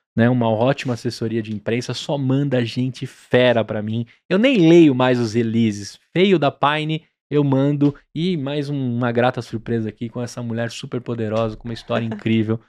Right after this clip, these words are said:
Speaker 1: Engenheira mecânica, chão de fábrica, montou uma empresa exponencial e resolveu explodir o cargo dela,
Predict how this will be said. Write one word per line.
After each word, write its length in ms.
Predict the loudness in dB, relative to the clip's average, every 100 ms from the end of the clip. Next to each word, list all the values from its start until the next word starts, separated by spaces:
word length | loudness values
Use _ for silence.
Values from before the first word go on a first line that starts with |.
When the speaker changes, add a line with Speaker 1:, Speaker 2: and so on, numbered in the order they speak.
| _ _ _ -6
Speaker 1:
Engenheira 380 | 0 2 2 0
mecânica, 680 | -4 -2 2 2 2 -4
chão 260 | -6 -2 -2
de 120 | -4
fábrica, 680 | -4 2 2 4 0 -2 -6 -6 _ -6
montou 360 | -2 -2 -2 -2
uma 100 | -2
empresa 340 | -2 -2 -2
exponencial 560 | -4 -4 -4 -4 -4 -2
e 40 |
resolveu 420 | -2 0 0 2
explodir 760 | 0 0 2 4 2 0 4 6
o 60 | 6
cargo 380 | 4 2 2 2
dela, 420 | 4 6 4